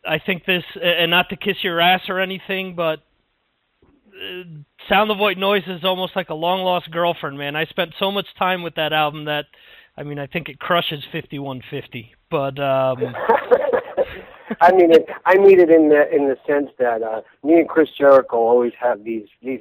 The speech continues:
Speaker 2: talks about, um, like, I'll get a text from Chris and he'll say, "Best five records that came out with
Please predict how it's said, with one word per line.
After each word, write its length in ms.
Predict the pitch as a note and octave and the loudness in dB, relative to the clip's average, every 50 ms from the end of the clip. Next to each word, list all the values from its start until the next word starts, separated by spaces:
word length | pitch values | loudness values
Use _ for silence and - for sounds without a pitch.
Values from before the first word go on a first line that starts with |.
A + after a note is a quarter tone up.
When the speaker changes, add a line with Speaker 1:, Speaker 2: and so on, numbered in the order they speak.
| - - | -10 -6
Speaker 2:
talks 380 | - A#2+ A2 G#2+ G#2 - - - | 0 2 2 2 0 -2 -8 -16
about, 480 | - A2 G2 G#2+ G#2+ G#2+ G#2 G#2 G2+ - _ - | -16 -12 -8 -6 -4 -4 -4 -4 -6 -10 _ -6
um, 540 | B2 A2+ G#2+ G#2 G#2+ G2 G#2 G#2 G#2+ A2+ A2+ _ _ _ _ _ - | -4 -2 -2 -2 -4 -8 -12 -14 -14 -14 -16 _ _ _ _ _ -4
like, 160 | C3 C3 - | -2 0 0
I'll 100 | C#3 C#3+ | 0 0
get 140 | C3+ C#3+ C#3 | 2 0 -2
a 60 | C3 | -2
text 360 | - - C#3+ C#3 - - - | -4 -4 -6 -6 -6 -6 -12
from 140 | - C3+ A#2+ | -10 -10 -10
Chris 340 | - - - C3+ B2 A#2 - - | -10 -8 -4 0 0 0 0 -2
and 80 | A#2 - | -10 -10
he'll 160 | - A#2+ A2 - - | -8 -8 -10 -8 -6
say, 260 | B2 A2+ G#2+ G#2+ G#2+ - _ _ _ _ _ - | -6 -6 -4 -6 -8 -12 _ _ _ _ _ 0
"Best 260 | D#3 D3+ D#3 - - _ _ - - - | 0 0 0 -2 -8 _ _ -20 -8 -4
five 340 | C#3+ C3 C3 C#3 C3+ B2+ A2 | 0 2 4 4 4 4 0
records 560 | A2+ A2+ B2 B2+ C3 B2+ - B2 A#2+ G#2 G2+ | -4 -2 -2 0 -2 -2 -4 -8 -8 -8 -6
that 160 | A#2 A2+ A2+ | -6 -6 -6
came 280 | - - B2+ A#2+ A#2 A#2 | -4 -4 -4 -4 -2 0
out 360 | A#2 A2+ A#2 B2 - - - | 0 0 0 0 -2 -4 -6
with 180 | A2+ A2+ G#2 | -6 -6 -6